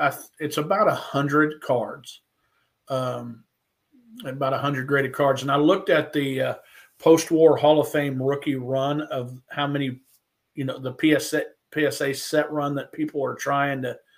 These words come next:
trying to complete. And only, there's only fifteen, less, there's fifteen or less people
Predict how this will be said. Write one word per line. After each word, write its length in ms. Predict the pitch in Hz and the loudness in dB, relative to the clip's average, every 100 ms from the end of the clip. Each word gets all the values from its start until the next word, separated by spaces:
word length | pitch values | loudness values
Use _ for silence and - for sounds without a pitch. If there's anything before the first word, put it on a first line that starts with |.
| _ _ _ _ _ | _ _ _ _ _
trying 280 | - 151 139 | -4 -2 -2
to 40 | 131 | -4
complete. 600 | 123 123 139 143 151 - _ _ _ _ _ _ _ | -10 -4 0 2 0 -6 _ _ _ _ _ _ _
And 160 | 147 139 | -4 -4
only, 840 | 143 175 185 185 175 160 151 143 - _ _ _ _ | 0 2 2 2 0 -2 -2 -6 -14 _ _ _ _
there's 240 | - 139 127 - | -6 -6 -6 -4
only 460 | 170 170 160 147 | -2 0 0 -2
fifteen, 1000 | - - - 180 175 - 180 170 175 170 165 | -4 -10 -4 -2 -4 -10 -6 -4 -4 -4 2
less, 280 | 165 175 | 4 4
there's 240 | - 147 - | 0 0 0
fifteen 520 | 185 180 - 170 160 | -4 -4 -4 -4 -2
or 120 | 135 | -4
less 340 | 131 135 127 - | -2 -2 -2 -8
people 520 | - 143 131 120 120 | -4 -4 -2 -6 -8